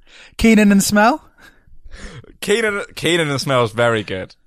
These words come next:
Speaker 2: Well done, mate.
Speaker 1: What about this one from Tony? Black Hawk Up. A retired soldier who survived the
Speaker 2: <laughs>
Speaker 1: Somali crash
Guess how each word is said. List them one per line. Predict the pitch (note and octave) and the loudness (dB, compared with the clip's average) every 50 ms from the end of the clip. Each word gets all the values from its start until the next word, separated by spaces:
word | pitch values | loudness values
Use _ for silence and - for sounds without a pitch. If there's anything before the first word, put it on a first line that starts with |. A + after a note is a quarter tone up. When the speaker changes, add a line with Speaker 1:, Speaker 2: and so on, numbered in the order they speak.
| _ _ _ _ _ _ - | _ _ _ _ _ _ -10
Speaker 2:
Well | A2 A2 G2+ | -8 -8 -6
done, | G2 F2+ E2+ E2+ | -8 -8 -10 -10
mate. | F2 F2 - _ _ _ _ | -12 -12 -14 _ _ _ _
Speaker 1:
What | - E3 F#3 G3 | -4 0 0 0
about | G3 - G#3 G3+ F3 | 2 2 2 2 2
this | D#3+ F#3 F3+ - - | 0 -2 -2 -2 -2
one | - D#3+ C#3+ C#3+ C#3 C#3 C#3 - - _ _ _ _ _ _ _ | -2 0 0 0 0 -2 -4 -8 -12 _ _ _ _ _ _ _
from | - - - - - G#3 G3+ G#3 G#3+ G#3+ G3 D#3+ C#3+ D3 D#3 E3 F3 F3 F3 - _ | -20 -20 -14 -6 -2 0 2 2 4 4 4 2 2 0 0 -2 -4 -4 -6 -6 _
Tony? | - - - G#3+ G#3 G3+ F#3 D#3 C3+ A#2 F#2+ D2 - _ _ _ _ _ - | -6 -2 2 2 4 4 4 2 0 -2 -6 -10 -14 _ _ _ _ _ -2
Black | F3 F#3 G#3 - - | -2 -2 -2 -2 0
Hawk | - F#3+ F#3+ G3 - - | 0 2 2 0 0 -2
Up. | D#3+ D#3+ C#3+ - - - - _ _ _ - | -2 -2 -2 -2 -6 -12 -20 _ _ _ -6
A | D3 | -2
retired | D3+ E3 - - F#3 F#3+ A3+ B3 B3 | -2 -2 0 0 2 2 2 2 0
soldier | - - - G#3 F#3+ F3 E3 - D3+ C#3 | 0 0 2 2 4 2 2 0 0 0
who | C3+ - D#3 | 0 0 -2
survived | - - F#3 F3 D#3+ E3 F3 F#3+ F#3+ - A#3+ | -2 -2 -2 0 2 2 2 2 2 2 2
the | G3 | 0
Speaker 2:
<laughs> | |
Speaker 1:
Somali | - - - F3 F3+ F3+ F#3 G3 G3 G3 | 2 2 2 4 4 4 6 6 4 4
crash | G3+ - - F#3 D#3+ D3+ D3 D3 - - - - | 2 2 2 2 2 2 2 0 -4 -6 -12 -14